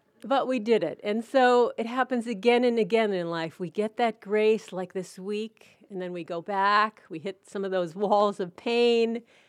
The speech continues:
maybe confusion, maybe stress, maybe tests in our life, and we can't keep it up, but we just come back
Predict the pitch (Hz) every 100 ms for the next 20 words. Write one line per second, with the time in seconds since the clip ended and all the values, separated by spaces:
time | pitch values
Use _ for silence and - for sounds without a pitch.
0 | _ - 175 - - 160 - 233 233 214
1 | 214 214 196 170 156 180 - - 262 247
2 | 233 226 - - 170 165 160 156 151 147
3 | - _ _ _ _ _ _ - 208 208
4 | - 196 185 175 170 170 170 175 _ _
5 | _ _ _ _ _ _ - 185 185 -
6 | 262 - - 196 190 170 147 156 _ _
7 | _ _ - 202 202 190 226 220 - -
8 | - - 214 202 180 180 175 175 _